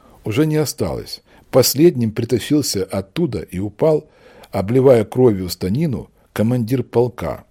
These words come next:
Рядом в канаве бахали из карабинов несколько бойцов. Метили в танковое, в танковые щели. Возле ящиков уткнулся головой в землю заряжающий Коготков.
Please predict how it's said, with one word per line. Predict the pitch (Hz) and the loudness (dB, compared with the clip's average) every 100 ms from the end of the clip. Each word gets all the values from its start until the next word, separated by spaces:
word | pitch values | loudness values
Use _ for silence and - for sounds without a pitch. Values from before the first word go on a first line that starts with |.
| _ - - - | _ -20 -20 -10
Рядом | 85 131 156 117 107 | 4 6 6 4 -2
в | |
канаве | - 110 120 170 117 - - _ _ _ - | -4 -2 0 -2 -2 -8 -16 _ _ _ -18
бахали | - 131 151 - 101 | 2 6 6 2 -4
из | 95 98 | -4 -6
карабинов | - 101 101 117 131 107 - | -6 -6 -4 -4 -4 -4 -4
несколько | 85 104 - - | -4 -4 -6 -10
бойцов. | 87 87 90 - 69 64 - - _ - - | -8 -6 -8 -8 -10 -12 -16 -20 _ -20 -4
Метили | 85 139 190 123 123 | 4 4 4 2 -2
в | - | -2
танковое, | - 131 139 131 127 120 120 _ - - - | -2 -2 -2 -4 -2 -4 -6 _ -20 -20 -20
в | - | -6
танковые | - 139 135 - 127 123 | 0 0 0 -2 -2 -2
щели. | 113 - 113 67 - _ _ _ _ _ - - - - - - - - - - - - - - | -2 0 0 0 -6 _ _ _ _ _ -20 -20 -20 -20 -20 -20 -20 -20 -20 -16 -14 -14 -14 0
Возле | 107 127 123 | 6 6 6
ящиков | 117 127 151 - 92 90 - | 6 6 6 2 -8 -8 -6
уткнулся | 113 - 127 113 - | -4 0 0 0 -2
головой | 104 104 110 104 101 | 0 2 2 2 0
в | |
землю | 85 90 151 98 62 - - | 0 0 0 -2 -10 -18 -20
заряжающий | - - 104 101 123 135 135 - 120 | -6 -2 0 2 2 2 2 -4 -6
Коготков. | 117 113 113 - 69 - | -4 -4 -4 -6 -10 -10